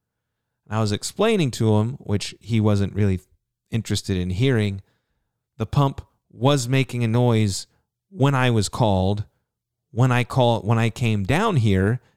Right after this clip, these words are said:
it was making a noise. It's not making a noise now, but nobody called me to tell me that it wasn't making a noise. I didn't know that the noise subsided.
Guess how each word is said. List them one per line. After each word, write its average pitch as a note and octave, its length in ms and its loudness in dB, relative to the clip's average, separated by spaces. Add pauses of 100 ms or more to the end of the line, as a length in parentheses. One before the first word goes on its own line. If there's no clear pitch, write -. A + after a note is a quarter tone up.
(120)
it A#2 80 -4
was G2+ 180 -2
making G2+ 340 -4
a G2 40 -2
noise. F#2+ 580 -2 (1600)
It's - 200 -4
not D#3 240 0
making B2 360 0
a A2 40 0
noise G2+ 380 0
now, A2+ 560 0 (1120)
but C#3+ 140 -4
nobody C3 340 0
called C3+ 400 2
me A#2+ 120 0
to G#2+ 80 -2
tell A#2+ 240 -2
me A#2 160 0
that G#2 120 0
it G2+ 80 0
wasn't G2 320 0
making F#2+ 300 -2
a F2+ 40 -2
noise. - 460 -2 (580)
I F#2 140 -6
didn't F#2 220 -4
know F#2+ 200 2
that F#2 140 -4
the - 60 -10
noise F2+ 300 -2
subsided. A#2+ 580 -6